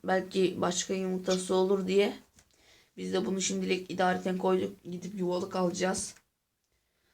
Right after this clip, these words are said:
Sonra tünek münek yaptık gördüğünüz gibi. Şöyle kafes, büyük kafes getirttirdik. Bakın kuşumuz da yerde oynuyor. Ot koyduk içine şimdilik. Belki yumurtlar en azından idareten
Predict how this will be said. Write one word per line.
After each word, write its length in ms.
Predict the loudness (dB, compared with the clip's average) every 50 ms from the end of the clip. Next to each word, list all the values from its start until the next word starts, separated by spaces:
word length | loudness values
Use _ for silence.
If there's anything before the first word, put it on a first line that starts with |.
| _ _ _
Sonra 280 | _ -4 -2 -2 -2 -2
tünek 360 | -2 0 2 2 2 0 -2
münek 320 | -2 -2 -2 -2 -2 -2
yaptık 380 | -2 -2 -2 -2 -8 -10 -2 2
gördüğünüz 480 | 4 4 4 2 0 -6 -6 -8 -8 -8
gibi. 140 | -8 -8
Şöyle 580 | -6 -4 -2 0 0 2 2 0 -2 -2 -4 -8
kafes, 440 | -8 -10 -6 -4 -4 -6 -6 -6 -4
büyük 440 | 2 6 6 6 6 6 0 -10 -14
kafes 380 | -14 -12 -8 -8 -8 -6 -6
getirttirdik. 880 | -6 -6 -8 -10 -16 -14 _ -10 -10 -10 -10 -12 -14 -14 -16 -18 -20 _ _ _ _ _ _ _ _ _ _ _ _ _ _ _ _ _ _ _ _ _ _ _ _ _ _ _ -10 -8
Bakın 180 | -8 -8 -10
kuşumuz 500 | -12 -12 -12 -8 -6 -4 -4 -4 -4 -2
da 60 | 0 2
yerde 340 | 2 2 2 0 -2 -2
oynuyor. 580 | -4 -4 -4 -4 -4 -2 0 0 0 0 -2 -6 -10 -14 _ _ _ _ _ _ _ _ _ _ _ _ _ _ _ _ _ _ _ _ _ _ _ _ _ _ _ -4
Ot 280 | -4 -4 -4 -6 -6
koyduk 340 | -2 2 2 2 2 -2 -6
içine 280 | -10 -10 -8 -4 -4 -4
şimdilik. 500 | -2 -2 -2 -2 -2 -2 -4 -4 0 2
Belki 320 | 2 2 2 2 2 4
yumurtlar 500 | 4 4 4 2 -2 -4 -4 -4 -4 -2
en 100 | -2 -2
azından 280 | -2 -2 -2 -2 -2 -2
idareten 800 | -2 -2 -2 0 0 0 0 -2 -2 -4 -4 -4 -6 -8 -14